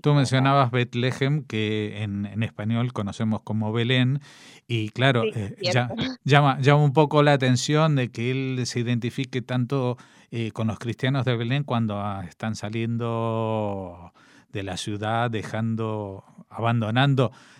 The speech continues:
Speaker 1: eh, la ciudad porque hay una presión muy importante contra los cristianos, eh, en todo el mundo árabe, pero también,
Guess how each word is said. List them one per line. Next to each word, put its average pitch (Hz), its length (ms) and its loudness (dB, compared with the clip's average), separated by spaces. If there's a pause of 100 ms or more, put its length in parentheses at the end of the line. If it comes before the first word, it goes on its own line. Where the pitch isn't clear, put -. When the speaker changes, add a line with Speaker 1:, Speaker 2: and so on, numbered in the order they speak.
(160)
Speaker 1:
eh, 101 200 -6
la 101 120 -6
ciudad 120 480 -2
porque 107 640 -2
hay 110 160 -4
una 110 300 -4
presión 107 600 -4
muy 113 280 0
importante 117 540 -2
contra 113 320 -6
los 90 160 -12
cristianos, 101 800 -6
eh, 98 360 -8
en 98 140 -8
todo 131 280 2
el 120 80 2
mundo 120 300 2
árabe, 147 520 0
pero 104 240 -4
también, 151 580 0